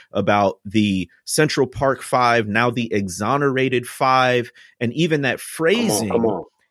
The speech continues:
Speaker 1: is a result partially of this film, uh, coming out and being made so public. So, um, these are five youth of color.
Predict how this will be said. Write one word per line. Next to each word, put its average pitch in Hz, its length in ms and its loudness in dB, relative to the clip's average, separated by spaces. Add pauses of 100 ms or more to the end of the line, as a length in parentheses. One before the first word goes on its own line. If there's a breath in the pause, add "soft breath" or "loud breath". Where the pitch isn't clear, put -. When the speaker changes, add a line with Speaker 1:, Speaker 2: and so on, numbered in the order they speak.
(220)
Speaker 1:
is 151 400 4
a 147 80 4
result 131 500 2
partially 165 800 0
of 139 380 4 (260 soft breath)
this 131 300 -2
film, 147 460 0 (300 soft breath)
uh, 117 220 4
coming 165 400 -4
out 135 240 2
and 113 160 0
being 123 220 0
made 113 200 0
so 110 200 -4
public. 170 500 -2
So, 120 400 2 (260 soft breath)
um, 107 280 0
these 127 180 -2
are 110 80 2
five 143 500 0 (120)
youth 139 400 0
of 113 220 0
color. 165 540 0